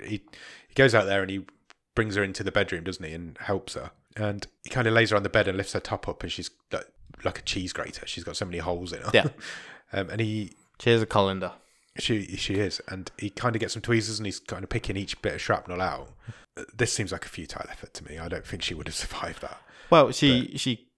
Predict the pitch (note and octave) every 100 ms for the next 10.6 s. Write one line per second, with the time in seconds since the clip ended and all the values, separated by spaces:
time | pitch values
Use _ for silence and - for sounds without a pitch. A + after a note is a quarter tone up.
0 | _ - A#2 G#2 - - A#2+ G#2+ G2 G#2
1 | - - A2 - - - - _ - C3
2 | A#2 B2+ C#3+ A2 G#2 G2+ F#2+ - G2 F#2+
3 | F2 A#2 - G#2+ G2+ - G2 G2 F#2+ -
4 | _ _ _ - - C3+ - _ C#3 C#3+
5 | C#3 A#2 A#2 C#3+ C3+ F#2+ D#3 A#2+ C3 C#3+
6 | C#3 - - - C#3+ C#3 E3+ D3 B2+ -
7 | - D3+ - - - - - C3 A2+ C#3+
8 | - A2+ - - D#3 D3+ D#3 - A#2 F2
9 | - _ - A#2 G2 G#2 A2 B2+ A#2+ C#3
10 | C#3+ D3 C3 A#2 C#3